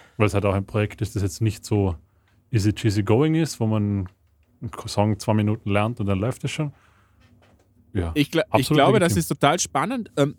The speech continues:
Speaker 2: starten wir mal vom, am Anfang, versuchen wir mal quasi eine Band zu beginnen. Und da ja der Beginn einer Band auch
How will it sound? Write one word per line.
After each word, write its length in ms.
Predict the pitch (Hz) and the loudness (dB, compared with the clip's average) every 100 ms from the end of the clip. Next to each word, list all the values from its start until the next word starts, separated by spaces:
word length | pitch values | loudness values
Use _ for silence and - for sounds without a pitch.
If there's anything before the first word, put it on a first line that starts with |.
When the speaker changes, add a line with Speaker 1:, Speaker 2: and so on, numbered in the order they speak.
| - | -8
Speaker 2:
starten 560 | - - 123 185 - | -6 -2 0 0 0
wir 120 | 180 170 | 0 0
mal 320 | 156 151 - _ | 0 -2 -4 _
vom, 300 | - 143 135 - | -6 -4 -4 -4
am 180 | 127 120 | -4 -4
Anfang, 600 | 113 202 269 160 175 247 | -4 -4 -2 -2 -2 -8
versuchen 400 | - 123 156 185 | -6 0 2 2
wir 100 | 175 | 0
mal 200 | 143 135 | 0 -2
quasi 520 | 135 123 123 123 127 - | -2 -2 -2 0 -4 -4
eine 140 | 120 113 | -2 0
Band 440 | 113 113 151 233 _ | 2 2 2 -4 _
zu 140 | - 127 | -8 -4
beginnen. 500 | 117 131 175 226 254 _ _ _ _ | 0 0 0 -2 -6 _ _ _ _
Und 320 | 131 135 143 - _ _ _ _ _ _ _ - _ | 0 0 -2 -12 _ _ _ _ _ _ _ -20 _
da 240 | 117 123 165 | 2 2 2
ja 320 | 160 151 - _ _ | 2 0 -2 _ _
der 120 | 131 120 - _ | -2 -2 -4 _
Beginn 440 | 127 120 147 226 196 | 0 2 2 0 -2
einer 300 | 123 127 127 | -2 0 0
Band 540 | 123 117 110 101 - _ _ _ _ | 0 0 0 -4 -14 _ _ _ _
auch 260 | - 135 131 | 0 0 0